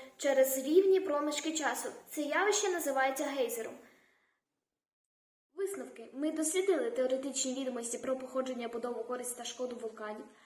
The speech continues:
спроектували та виготовили макети діючого та недіючого вулканів. У ході доведення гіпотези про те, що вулкани співзвучні зі словом «життя», дослідили. Найважливіше перевага вулканів — виробництво безкоштовного і дуже корисного добрива під час вивержень.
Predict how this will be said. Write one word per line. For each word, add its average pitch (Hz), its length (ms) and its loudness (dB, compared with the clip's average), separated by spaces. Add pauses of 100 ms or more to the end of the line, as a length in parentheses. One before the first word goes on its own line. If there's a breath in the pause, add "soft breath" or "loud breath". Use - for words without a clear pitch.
(140 loud breath)
спроектували 370 680 2
та 285 80 0
виготовили 277 500 2
макети 262 340 -2
діючого 262 420 -6
та 240 100 -8
недіючого 240 560 -8
вулканів. 233 480 -8 (380 loud breath)
У 311 60 -12
ході 339 240 0
доведення 320 460 4
гіпотези 311 520 2
про 262 140 -6
те, 269 140 -4
що 262 160 -2
вулкани 254 360 -4
співзвучні 247 540 -8
зі - 120 -12
словом 240 320 -8
«життя», 240 240 -4
дослідили. 302 600 -4 (360)
Найважливіше 285 880 -2 (320 loud breath)
перевага 262 440 -4
вулканів — 302 600 0
виробництво 277 560 2
безкоштовного 311 640 -4
і 277 140 -6
дуже 302 200 -4
корисного 349 460 -2
добрива 285 340 -2
під 269 160 -8
час 262 220 -6
вивержень. 254 400 -6